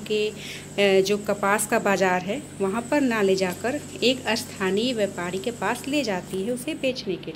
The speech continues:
लिए। तो फसल की बोनी शुरू करने के समय स्वप्ना ने व्यापारी से खेती करने के लिए बीज, खाद, कीटनाशक आदि को खरीदने के लिए बहुत ऊंची ब्याज दर पर, अ,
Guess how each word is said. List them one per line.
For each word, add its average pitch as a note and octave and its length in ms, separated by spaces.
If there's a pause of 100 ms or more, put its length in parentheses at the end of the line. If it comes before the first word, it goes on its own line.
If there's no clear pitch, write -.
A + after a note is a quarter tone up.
लिए। D#3+ 160 (680)
तो D#4 340 (120)
फसल B3 300
की D4+ 160
बोनी B3+ 280
शुरू B3 240
करने A#3+ 300
के B3 200
समय G3+ 460 (420)
स्वप्ना G3+ 400
ने G3+ 260
व्यापारी G3 520
से G3+ 240
खेती F#3+ 360
करने G3 320
के F#3+ 140
लिए G3 300 (460)
बीज, G3+ 420 (280)
खाद, F#3+ 540 (320)
कीटनाशक G#3 680
आदि F#3+ 280
को C#4 280 (480)
खरीदने A#3 380
के B3 180
लिए A3 180
बहुत G#3+ 400
ऊंची G#3+ 300
ब्याज G3+ 380
दर F3 260 (100)
पर, A#3 80
अ, D4+ 120